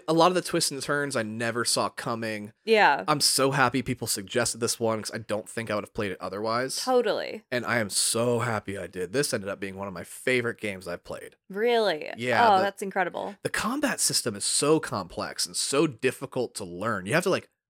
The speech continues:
Speaker 1: master the battle system.
Speaker 2: Mm-hmm.
Speaker 1: And then once you do, it just becomes fun.
Speaker 2: Yeah.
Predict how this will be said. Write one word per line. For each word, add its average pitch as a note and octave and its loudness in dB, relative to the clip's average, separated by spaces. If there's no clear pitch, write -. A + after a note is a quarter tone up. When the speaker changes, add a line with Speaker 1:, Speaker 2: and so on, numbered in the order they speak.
Speaker 1:
master A#2 0
the G2 -6
battle G2 0
system. - -10
Speaker 2:
Mm-hmm. A3+ -2
Speaker 1:
And F#3+ -6
then B2 -2
once C#3 0
you G2 -6
do, A2+ -2
it F#2 -4
just B2 -2
becomes F2+ -12
fun. - -10
Speaker 2:
Yeah. G3 2